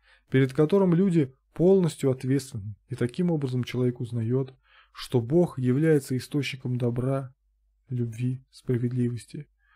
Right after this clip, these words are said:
что Он нравственный законодатель и судья. Искание познания, искание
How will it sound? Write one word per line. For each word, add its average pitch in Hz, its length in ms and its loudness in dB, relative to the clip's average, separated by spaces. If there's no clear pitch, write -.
что - 260 -4
Он 123 100 0
нравственный 131 720 -2
законодатель 123 840 -4
и 160 80 -6
судья. 120 540 -8
Искание 160 500 2
познания, 139 720 0
искание 143 640 -6